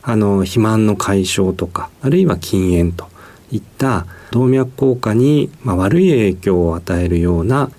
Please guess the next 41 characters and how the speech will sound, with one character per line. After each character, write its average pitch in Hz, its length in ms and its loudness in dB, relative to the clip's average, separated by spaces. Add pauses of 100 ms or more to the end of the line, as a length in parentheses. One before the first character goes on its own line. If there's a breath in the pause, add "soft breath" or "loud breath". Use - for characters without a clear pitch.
ま 135 120 0
あ、 120 40 -2
様 151 240 0
々 175 220 2
な 104 120 2
要 95 280 4
素 90 140 -8
を 98 60 -8
で 101 100 -10
す - 140 -6
ね、 123 200 0 (400 loud breath)
包 101 140 -2
括 95 280 -6
的 87 220 -4
に 104 120 0 (100)
全 143 260 0
て 113 100 -2
ま 98 140 0
と 156 100 -2
め 175 140 2
て 160 320 -2 (160)
改 104 260 0
善 101 240 0
す - 160 -4
る 104 80 2
よ 101 220 4
う 95 60 2
に、 131 360 2 (180)
ま 92 100 -6
あ、 87 40 -4
意 110 100 -2
識 - 280 -4
を 85 40 0
向 82 140 -2
け 87 160 -4
て 85 160 -2
い 80 80 -2
く - 320 -6 (120)
こ 131 100 -2
と 131 200 0
が、 151 280 0